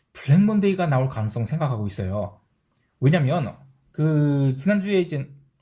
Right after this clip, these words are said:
금요일 날 변동성이 뭐 삼십 포인트 갔다고 하는데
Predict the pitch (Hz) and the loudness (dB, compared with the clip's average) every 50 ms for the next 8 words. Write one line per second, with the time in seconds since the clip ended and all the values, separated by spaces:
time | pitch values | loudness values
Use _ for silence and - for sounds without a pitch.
0 | _ _ _ - 156 175 170 143 123 113 107 113 151 233 - - - _ _ - | _ _ _ -2 0 2 2 2 2 2 2 2 2 0 -4 -8 -18 _ _ 0
1 | - 139 165 180 185 165 - 170 156 160 160 156 151 143 135 - - - - _ | 2 2 4 4 2 2 0 0 0 0 0 0 0 0 -2 -4 -8 -12 -20 _
2 | - - 110 - - 226 226 - - 214 190 - - 113 - 135 120 131 165 156 | -10 -10 -6 -4 -4 -4 -4 -4 -2 -2 -2 -2 -2 -4 -4 -2 -2 -2 -2 -2
3 | 120 104 104 151 156 110 - - - | -2 -4 -4 -4 -4 -6 -8 -10 -16